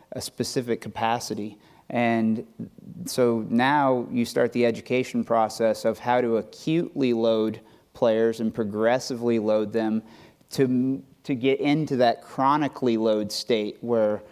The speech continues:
where, again, now you can start to identify, is this player training too hard or is he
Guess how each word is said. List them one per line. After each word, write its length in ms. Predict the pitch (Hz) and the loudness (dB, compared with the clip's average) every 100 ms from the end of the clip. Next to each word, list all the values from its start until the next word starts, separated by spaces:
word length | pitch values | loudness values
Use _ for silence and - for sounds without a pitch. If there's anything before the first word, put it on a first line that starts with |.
| - _ _ | -20 _ _
where, 460 | - 120 117 113 104 - | -4 2 4 2 -2 -2
again, 460 | 120 113 131 120 | 0 4 2 4
now 260 | 120 131 139 | 2 4 4
you 180 | 131 123 | 2 0
can 160 | 123 | -2
start 280 | 117 120 117 | 0 0 2
to 60 | 117 | 0
identify, 800 | 113 120 120 - 120 117 113 110 - - | 2 0 -2 0 2 4 4 0 -4 -8
is 140 | 117 | -4
this 120 | 120 | -4
player 300 | - 135 123 | -2 2 2
training 360 | 117 131 123 113 | 2 0 0 0
too 180 | 113 110 | -2 -2
hard 400 | 127 151 185 185 - _ _ | 2 4 4 0 -10 _ _
or 180 | 127 117 | 2 2
is 80 | 113 | 0
he 140 | 117 | -6